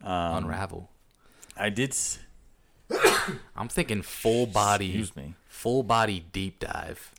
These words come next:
Speaker 1: Full
Speaker 2: Where
Speaker 1: body
Speaker 2: it's
Speaker 1: deep
Speaker 2: like,
Speaker 1: dive.
Speaker 2: yeah, you put something over your head
Speaker 1: Oh,
Speaker 2: Yeah,
Speaker 1: so the
Speaker 2: like
Speaker 1: virtual reality that they already have?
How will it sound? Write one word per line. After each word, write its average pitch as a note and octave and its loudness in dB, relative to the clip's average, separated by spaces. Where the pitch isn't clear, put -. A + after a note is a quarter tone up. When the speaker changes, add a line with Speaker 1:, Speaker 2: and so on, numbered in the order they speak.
Speaker 1:
Full A#2 -6
Speaker 2:
Where A#2+ 8
Speaker 1:
body G#2+ 4
Speaker 2:
it's F2 -2
Speaker 1:
deep G2 0
Speaker 2:
like, F#2+ 2
Speaker 1:
dive. D#2+ 0
Speaker 2:
yeah, F#2 0
you F2 -8
put - -4
something A2 -2
over G#2+ 0
your G2+ 2
head G2+ 0
Speaker 1:
Oh, B2+ 8
Speaker 2:
Yeah, G2+ 4
Speaker 1:
so A#2 6
the G#2+ 6
Speaker 2:
like G#2 2
Speaker 1:
virtual A2 4
reality G#2 6
that F#2+ 0
they F#2+ 4
already F#2+ 2
have? F#2 0